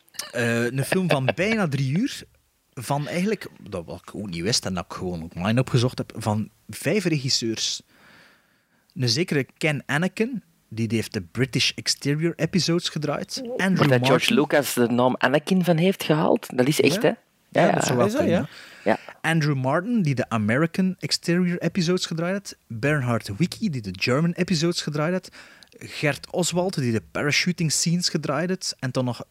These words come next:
Speaker 1: een Daryl Zanuck, uncredited. Ehm, hoor het al,
Speaker 2: De producer,
Speaker 1: wat er
Speaker 2: hè?
Speaker 1: speciaal is aan The Longest Day, aan The Longest Day, had dus over D-Day, de landing op Normandië. Dat is geen spoiler,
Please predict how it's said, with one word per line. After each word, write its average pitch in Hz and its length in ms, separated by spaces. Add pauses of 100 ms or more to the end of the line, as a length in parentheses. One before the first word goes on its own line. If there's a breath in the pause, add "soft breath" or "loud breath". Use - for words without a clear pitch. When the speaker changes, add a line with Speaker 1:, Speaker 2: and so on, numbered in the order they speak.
Speaker 1:
een 110 280
Daryl 131 380 (560)
Zanuck, 113 760
uncredited. 104 760 (520 loud breath)
Ehm, 131 400 (540)
hoor 123 240
het 170 140
al, 180 120
Speaker 2:
De 190 80
producer, 123 320
Speaker 1:
wat 123 100
er 110 60
Speaker 2:
hè? 139 60
Speaker 1:
speciaal 135 360
is 143 80
aan 139 120
The 131 80
Longest 131 420
Day, 151 320
aan 131 160
The 120 80
Longest 120 440
Day, 151 300 (380 loud breath)
had - 180
dus 113 120
over 107 240
D-Day, 135 380
de 120 100
landing 110 280
op 78 80
Normandië. 104 520
Dat 95 180
is 101 120
geen 95 240
spoiler, 117 500